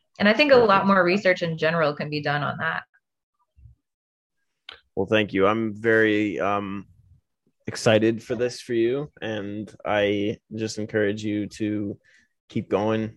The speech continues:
Speaker 2: Um, and once you kind of get in further on into it, I'm sure it's gonna be a lot, lot more exciting and a lot,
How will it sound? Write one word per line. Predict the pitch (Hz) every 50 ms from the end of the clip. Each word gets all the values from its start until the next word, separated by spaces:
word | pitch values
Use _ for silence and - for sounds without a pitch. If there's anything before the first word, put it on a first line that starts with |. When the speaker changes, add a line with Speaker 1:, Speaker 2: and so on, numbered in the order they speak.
| _ _
Speaker 2:
Um, | - 87 98 98 95 101 101 82 98 - _ _ _ _ _ _ _ _ _ _ _ _
and | - 113 110 107 101 - - _ _ _ _ _ _ _ _ _ _ _ _
once | - 110 110 107 104 -
you | 113 107 104 104 98 98
kind | - - 110 107 101
of | 98 90 - - _ _
get | - 110 98 95 - _ _ _ _ _ _ _
in | - 110 107
further | - - - - 113 110 104 107 107
on | 107 107 110 107
into | 104 101 98 - 110 107
it, | 104
I'm | 104 104
sure | - 117 107
it's | 101 -
gonna | - 107 107 104
be | 95 - 107
a | 104
lot, | 101 101 - - _ _ _ _ _ _
lot | - 104 101 95 73 57
more | 92 107 101
exciting | 95 95 - - 95 95 92 92 92
and | 95 87
a | 90
lot, | 95 98 85 -